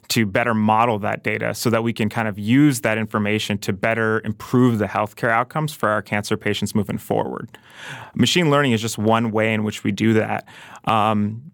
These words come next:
traditionally, the way in which we used to model cancer as a, as a disease, it's always been a very difficult process, is that we would look at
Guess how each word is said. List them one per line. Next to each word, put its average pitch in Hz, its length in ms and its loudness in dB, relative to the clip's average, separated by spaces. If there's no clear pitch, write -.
traditionally, 143 640 2
the 110 260 0
way 123 220 4
in 127 80 2
which 117 160 -2
we 117 100 0
used 117 180 -2
to 107 60 0
model 107 680 2
cancer 117 560 0
as 107 160 0
a, 101 180 -2
as 104 140 -2
a 107 60 -2
disease, 110 340 2
it's 104 140 0
always 131 180 2
been 110 140 0
a 107 40 2
very 110 140 0
difficult 104 400 -4
process, 113 600 -2
is 107 80 -2
that 113 120 2
we 120 120 -2
would 113 100 0
look 143 220 2
at 113 160 0